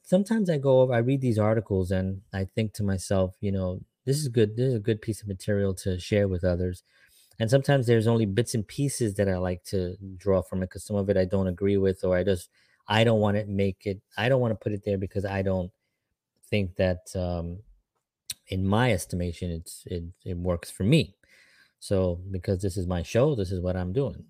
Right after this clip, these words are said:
So, uh, but anybody can go out and check out these articles for themselves. I usually tell everyone where it's from. This is from mind dot org,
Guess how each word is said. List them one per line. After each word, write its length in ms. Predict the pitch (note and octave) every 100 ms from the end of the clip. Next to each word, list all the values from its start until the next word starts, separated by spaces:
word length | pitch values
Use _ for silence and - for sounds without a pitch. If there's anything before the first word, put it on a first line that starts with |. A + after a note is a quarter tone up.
| _
So, 420 | - F#2+ F2+ F2 _ _ _ _ _ -
uh, 220 | G2+ F#2+
but 140 | F#2+
anybody 380 | A#2+ D3 D3 C#3
can 180 | - A2
go 200 | G#2 A2+
out 200 | A2 A2+
and 180 | G#2+ F#2+
check 220 | - A2+
out 140 | A2+ G#2+
these 180 | G#2+
articles 460 | G2+ G2+ G2+ G#2 F#2
for 140 | -
themselves. 580 | F#2 F2 - C3 B2+ A#2
I 60 | F#2+
usually 340 | G2 F#2+ F#2+
tell 180 | - F#2
everyone 580 | G2 G2+ F#2+ F#2+ F#2+ F#2+
where 240 | F#2+ F2+ F2
it's 160 | -
from. 300 | - A2+ A2
This 160 | G#2+ G#2+
is 60 |
from 180 | - F#2
mind 440 | F2+ F#2+ G2 G2+ F#2+
dot 200 | F#2 F2+
org, 400 | F#2 G2+ G#2